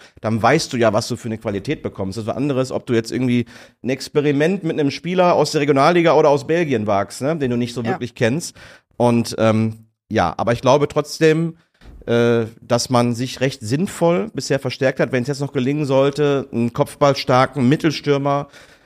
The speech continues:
Speaker 1: äh, wie Patrick Kopsch zu verpflichten. Dann hat man jetzt vier Leute geholt. Ich würd's dabei ehrlich gesagt wirklich belassen. Ähm, dann denke ich, hat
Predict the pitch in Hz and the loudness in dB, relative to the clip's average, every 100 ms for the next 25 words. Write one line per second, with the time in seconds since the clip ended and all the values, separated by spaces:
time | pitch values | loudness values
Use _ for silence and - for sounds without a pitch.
0 | _ - 120 113 127 147 147 156 170 165 | _ 2 4 4 0 0 0 -2 -2 -4
1 | - 165 156 156 156 - 160 170 120 123 | -4 -4 -2 -4 -4 -4 -4 -4 -2 -2
2 | - 131 123 - - 139 143 131 135 117 | 0 -2 -2 -4 -8 0 2 2 0 -2
3 | 117 156 151 120 123 131 107 117 - 113 | -2 -2 -2 -4 -2 0 2 2 0 -4
4 | 110 113 110 - - 113 110 135 160 - | -2 -4 -4 -16 -12 -2 -2 -2 -8 -10
5 | - - _ - 123 123 127 117 - _ | -20 -20 _ 0 4 4 2 -2 -8 _
6 | _ _ - 92 120 127 117 131 127 - | _ _ -4 0 2 2 0 0 -4 -4
7 | 110 - | -6 -6